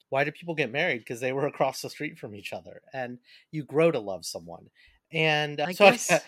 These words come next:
Speaker 1: <laughs>
Speaker 2: Well, go
Speaker 1: I'm not,
Speaker 2: on.
Speaker 1: I'm not, this is actually not in defense of Ana Sunbeam. This is more in defense of your Korean love story. I don't know. I, I appreciate the
Speaker 2: <laughs>
Speaker 1: realism of it.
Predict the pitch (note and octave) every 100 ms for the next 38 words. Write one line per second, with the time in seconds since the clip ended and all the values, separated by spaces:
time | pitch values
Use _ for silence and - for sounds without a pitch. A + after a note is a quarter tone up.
0 | - G#3 - _ - F#3 G#3 G3 F#3 E3+
1 | F3 F3 D3 D#3+ E3 F3 C3+ D3 D3 A#2+
2 | C3 A2+ A#2 A2+ A2 D#3 E3 G#2 G2 G2+
3 | A2+ A2+ A2+ A2 A2 A#2 G#2+ A2 G#2+ -
4 | A#2+ A2+ A2+ C3+ C3+ - F#2+ G2 - -
5 | - _ - C#4 F4 D#4+ D#3+ F3+ G3 F#3
6 | G3 - C4 - F#3 F#3+ F#3+ D4 G3 -
7 | B2 A2+ G#2 F#2+